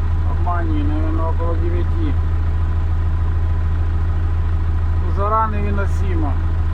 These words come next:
тракторі відкриті двері, вікна. Работає кондьор. <laughs> Так називаємо.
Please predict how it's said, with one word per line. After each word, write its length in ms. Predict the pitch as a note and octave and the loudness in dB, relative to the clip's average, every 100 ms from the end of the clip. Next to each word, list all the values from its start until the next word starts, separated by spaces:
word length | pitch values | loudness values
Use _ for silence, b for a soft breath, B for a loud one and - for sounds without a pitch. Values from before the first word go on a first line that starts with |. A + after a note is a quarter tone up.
| - | 0
тракторі 380 | F#3+ G3+ - E2+ | 0 0 0 0
відкриті 600 | E2+ E2 E2 - - D#2+ E2 - - - - - D#2 - - - - - - - - - | 0 0 0 0 0 0 0 0 0 0 0 0 0 0 0 0 0 0 0 0 0 0
двері, 420 | F#3 G3+ G3 E3 - - - - - - | 0 0 0 0 0 0 0 0 0 0
вікна. 440 | - G#3+ - - - - - - - - - - - - - - - | 0 0 0 0 0 0 0 0 0 0 0 0 0 0 0 0 0
Работає 600 | E3+ G3 - - - - - - - - - - - - - - - - - - - - | 0 0 0 0 0 0 0 0 0 0 0 0 0 0 0 0 0 0 0 0 0 0
кондьор. 600 | - - - - A#3 - | 0 0 0 0 0 0
<laughs> 0 | - - - - - - - - - - - - - - - - - - - | 0 0 0 0 0 0 0 0 0 0 0 0 0 0 0 0 0 0 0
Так 100 | E3+ F3 | 0 0
називаємо. 680 | E3+ F3+ F3 F3+ F3 E3 | 0 0 0 0 0 0